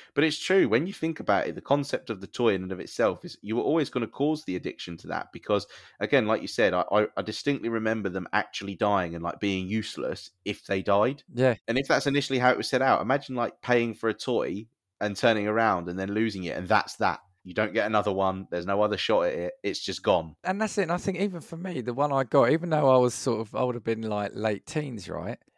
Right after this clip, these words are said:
Speaker 2: There's, there is an addictive thing 'cause you're thinking, "Yeah, I'm not gonna let this thing die." But then it was like, "Oh, it's dead." Over the shoulder it goes. <laughs> And <laughs> but I remember a couple of years ago, I think it was, well, it must have been a bit more than a couple of years, definitely pre-covid.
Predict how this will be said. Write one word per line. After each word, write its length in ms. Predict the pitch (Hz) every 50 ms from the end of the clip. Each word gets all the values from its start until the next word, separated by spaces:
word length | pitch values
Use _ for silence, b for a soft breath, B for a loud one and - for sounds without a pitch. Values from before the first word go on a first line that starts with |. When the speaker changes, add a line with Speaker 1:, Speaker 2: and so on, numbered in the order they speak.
| _ _ _ _
Speaker 2:
There's, 180 | - 165 160 -
there 240 | - 160 190 190
is 160 | 214 220 - -
an 80 | 165 190
addictive 480 | 165 160 - - 190 - - 175 156
thing 160 | - 156 135
'cause 120 | 117 131 123
you're 80 | 123
thinking, 320 | 120 139 139 117 - 131 123
"Yeah, 160 | 151 165 92
I'm 80 | 95 107
not 140 | 107 92
gonna 120 | 98 92 92
let 180 | 90 90 -
this 160 | - 95 - -
thing 140 | 107 95
die." 320 | 92 - 107 104 98 95 -
But 160 | - - 107
then 160 | 113 117 107
it 40 | 107
was 120 | 107 107
like, 160 | 113 104 104 - -
"Oh, 80 | 110
it's 120 | 104 101 -
dead." 200 | - 101 92 - _ _ _ _ -
Over 180 | 98 101 - 95
the 60 | 98
shoulder 380 | - - 131 120 117 117 127
it 80 | 147 -
goes. 400 | - 156 156 165 185 175 - -
<laughs> 0 |
And 160 | 185 165 214
<laughs> 1700 | 190 - - - 170 165 170 147 180 - - - - - 480 480 494 - - 539 539 494 480 453 - - _ - 480 440 349 349 330 -
but 120 | - 180 190
I 80 | 226
remember 280 | 254 262 240 208 185 185
a 100 | - -
couple 280 | - - 262 - 190
of 60 | 196 202
years 240 | 226 247 233 -
ago, 200 | 185 - 151 127
I 60 | 123 123
think 220 | - 220 214 208
it 40 | 165
was, 100 | 143 -
well, 200 | 143 143 113 92
it 60 | 95
must 160 | 110 131 120 -
have 60 | -
been 120 | 131 117 107
a 40 |
bit 240 | 98 - 113 110 98
more 200 | 113 123 143 135 104
than 80 | 92
a 20 | -
couple 200 | - 92 76 92
of 60 | 90
years, 160 | 90 87 -
definitely 460 | - 139 143 - 120 120 110 110 107
pre-covid. 920 | 101 - - - 110 104 143 - - 127 113 110 104 101 - 85 85 87